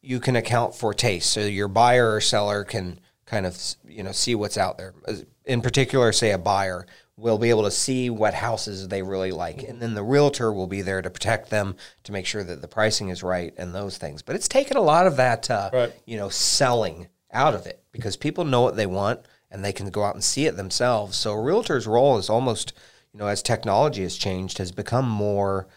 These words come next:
Speaker 1: um, protectionist and facilitator than shower.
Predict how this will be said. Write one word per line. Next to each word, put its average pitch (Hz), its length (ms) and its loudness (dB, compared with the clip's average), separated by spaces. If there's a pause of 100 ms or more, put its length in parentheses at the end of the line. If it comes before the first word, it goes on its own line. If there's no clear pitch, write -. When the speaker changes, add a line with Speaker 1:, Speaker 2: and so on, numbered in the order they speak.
(320)
Speaker 1:
um, 87 200 -2
protectionist - 1000 -2
and 90 640 -6
facilitator 95 840 -2
than 90 340 -4
shower. 107 560 2